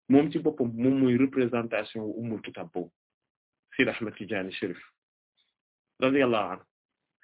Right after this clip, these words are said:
Parce que moom mooy um-, <laughs> parce que gis nga Ummul Kitab, dé-, seetlu ko, mooy quatre cent quatre-vingt-quinze, mooy tamit At-Tidjânî. Mooy tamit at-Tijaani,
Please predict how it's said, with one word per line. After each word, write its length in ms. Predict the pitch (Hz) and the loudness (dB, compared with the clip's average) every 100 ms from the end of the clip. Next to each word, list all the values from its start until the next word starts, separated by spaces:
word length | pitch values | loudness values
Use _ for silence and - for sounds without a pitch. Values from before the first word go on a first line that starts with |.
| _ _ - | _ _ 0
Parce 240 | 214 - - | 0 0 -4
que 100 | 226 - | -8 4
moom 240 | 147 196 | 8 10
mooy 160 | 170 175 | 10 8
um-, 180 | 160 180 | 6 2
<laughs> 1600 | - - - - _ - - - - - - - _ _ _ _ | 0 -8 -16 -20 _ -12 -12 -16 -20 -20 -20 -20 _ _ _ _
parce 180 | 214 220 | 2 2
que 80 | - - | -2 -2
gis 140 | 160 240 | 2 4
nga 120 | 226 | 8
Ummul 240 | 233 269 254 | 10 12 10
Kitab, 260 | - 165 - _ _ 131 | 6 2 0 _ _ 0
dé-, 300 | 139 180 143 - | 6 6 6 0
seetlu 240 | 170 139 | 2 0
ko, 180 | 147 - | -2 -4
mooy 180 | 123 160 | 0 2
quatre 180 | 208 208 | 0 -4
cent 140 | - | -8
quatre-vingt-quinze, 520 | - 156 165 156 127 - | -8 -2 -2 0 -2 -2
mooy 240 | 110 139 147 | 4 4 6
tamit 200 | 139 135 | 2 0
At-Tidjânî. 560 | 123 123 120 107 101 - _ _ _ _ _ _ _ _ _ _ _ _ _ _ _ _ _ _ 120 | -4 -2 0 0 -2 -12 _ _ _ _ _ _ _ _ _ _ _ _ _ _ _ _ _ _ -2
Mooy 140 | 135 | 2
tamit 220 | 147 151 | 2 0
at-Tijaani, 520 | 127 123 107 95 92 | -2 -6 -4 -6 -8